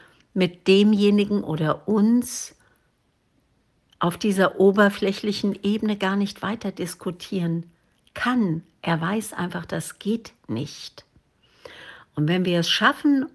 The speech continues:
ohne Beleidigung, aber klar und kühn, mutig, solche Diskussionen zu führen, dann tun wir schon eine ganze große Menge,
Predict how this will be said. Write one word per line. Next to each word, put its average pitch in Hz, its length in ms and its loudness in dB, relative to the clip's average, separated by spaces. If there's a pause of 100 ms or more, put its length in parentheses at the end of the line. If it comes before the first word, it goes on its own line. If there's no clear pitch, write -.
(120)
ohne 269 280 4
Beleidigung, 180 1000 0
aber 147 300 -4
klar 180 640 -4
und - 300 -4
kühn, 262 360 0 (300)
mutig, 240 840 2 (1080)
solche 208 420 2
Diskussionen 202 800 -2
zu 175 160 -6
führen, 202 640 -4 (1200)
dann 196 760 0 (260)
tun 330 280 2
wir 220 160 4
schon 202 400 2
eine 160 280 0 (180)
ganze 262 500 0
große 165 580 -4
Menge, 165 480 -4